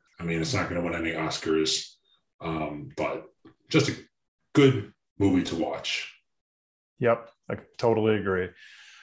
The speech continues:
Speaker 2: Artistic enjoyment, is it entertainment, despite, you know, not being a good movie or, or while being a good movie, it's kind of doesn't, doesn't go in this category. Do you think it's artistic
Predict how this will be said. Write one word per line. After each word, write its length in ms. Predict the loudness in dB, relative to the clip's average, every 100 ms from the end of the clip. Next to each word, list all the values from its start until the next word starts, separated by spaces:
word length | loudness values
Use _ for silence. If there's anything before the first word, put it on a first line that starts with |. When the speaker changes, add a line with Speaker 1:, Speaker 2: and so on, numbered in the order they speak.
| -4 0
Speaker 2:
Artistic 720 | 2 4 2 4 4 4 2
enjoyment, 680 | 2 4 6 6 4 2
is 80 | 0
it 100 | 0
entertainment, 720 | 0 0 2 2 4 4 2
despite, 640 | -4 -2 2 4 4 -2 -12 -8
you 80 | -2
know, 140 | 0
not 420 | 2 2 2 0
being 540 | 0 0 2 0 -2 -4 _ _ -6
a 60 | 0
good 160 | 2
movie 340 | 4 4 6 6
or, 180 | 6 4
or 440 | 4 6 4 0
while 300 | 0 4 4
being 160 | 4 0
a 100 | 0
good 200 | 0 2
movie, 240 | 4 4
it's 140 | 0
kind 240 | 0 2 2
of 220 | 0 -6 -6 -2
doesn't, 440 | 0 0 -2 -8 _ _
doesn't 220 | 0 4
go 160 | 6 6
in 60 | 4
this 120 | 0
category. 520 | 0 -2 0 -2 -2 -2
Do 80 | 0
you 40 |
think 160 | 2 2
it's 120 | 2
artistic 680 | 0 0 0 2 2 2